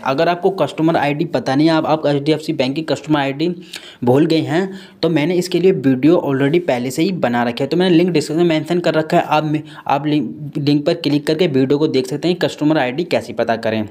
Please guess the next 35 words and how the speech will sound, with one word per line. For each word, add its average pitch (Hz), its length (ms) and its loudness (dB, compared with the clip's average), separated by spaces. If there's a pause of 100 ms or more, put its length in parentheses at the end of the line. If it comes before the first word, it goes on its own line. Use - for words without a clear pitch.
(1040)
कस्टमर 208 320 2
आईडी 165 340 0
यहाँ 196 280 4
आपको 156 400 2
फिलअप 160 380 0
कर 170 60 2
लेनी 170 280 2
है। 180 180 0
फिलअप 160 280 2
करने 190 240 2
के 190 100 2
बाद 151 200 2
आपको 151 240 0
कंटिन्यू 120 420 0
पे 170 140 0
क्लिक 117 360 0
कर 113 140 2
देना 110 200 0
है। 107 240 -4 (140)
तो 175 60 -4
आपको 180 300 2
इस 202 120 -2
तरीके 180 240 0
का 180 80 -2
इंटरफेस 170 460 0
देखने 143 360 0
को 165 80 0
मिलेगा, 147 300 4
"Welcome 147 340 0
to 175 160 0
एचडीएफ़सी 147 460 0
नेट 123 340 0
बैंकिंग" 120 480 0 (580)
टॉप 120 240 0
में। 196 200 -4